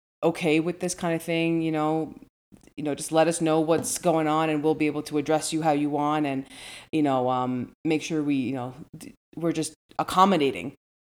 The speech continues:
as a generation for the most part. Um, but yeah, I've never actually had to go through that whole process of coming out to my family because I needed them to, um,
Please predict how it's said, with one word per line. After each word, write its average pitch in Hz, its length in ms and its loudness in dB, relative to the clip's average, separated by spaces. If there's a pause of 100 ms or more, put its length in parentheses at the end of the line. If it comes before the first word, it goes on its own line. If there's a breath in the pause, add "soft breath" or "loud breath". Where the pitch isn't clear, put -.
(260)
as 160 240 8
a 147 40 -4
generation 147 600 2
for 139 120 -6
the 143 80 0
most 135 260 -2
part. - 320 -6 (240)
Um, 139 640 6 (580)
but 214 340 12
yeah, 165 240 10
I've 226 220 10
never 269 300 8
actually 214 420 6
had 180 200 2
to 185 60 -2
go 180 200 2
through 185 180 -2
that 165 140 4
whole 165 160 0
process 160 540 0
of 147 440 4 (1000)
coming 190 260 4
out 156 220 2
to 190 100 -6
my 156 140 2
family 147 500 0
because 156 300 -2
I 147 80 2
needed 151 280 0
them 143 200 -2
to, 139 540 -2 (400 loud breath)
um, 127 520 2